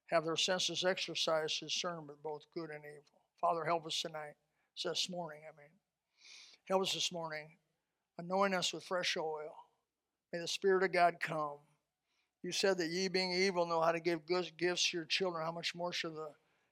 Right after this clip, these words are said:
Heavenly Father give the Holy Spirit to them that ask Him? But we're claiming that.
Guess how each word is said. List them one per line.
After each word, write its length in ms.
Heavenly 220
Father 340
give 200
the 80
Holy 240
Spirit 380
to 100
them 180
that 120
ask 360
Him? 100
But 60
we're 100
claiming 460
that. 260